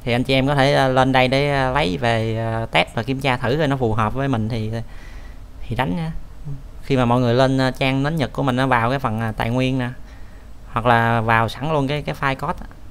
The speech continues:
Thì đây nó, à, kéo xuống đây nó có chỉ báo nè, thì kéo nhấp vô đây để tải về ha.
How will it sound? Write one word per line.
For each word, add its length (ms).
Thì 120
đây 160
nó, 80
à, 920
kéo 140
xuống 120
đây 120
nó 80
có 140
chỉ 160
báo 220
nè, 140
thì 80
kéo 380
nhấp 200
vô 80
đây 140
để 120
tải 280
về 200
ha. 140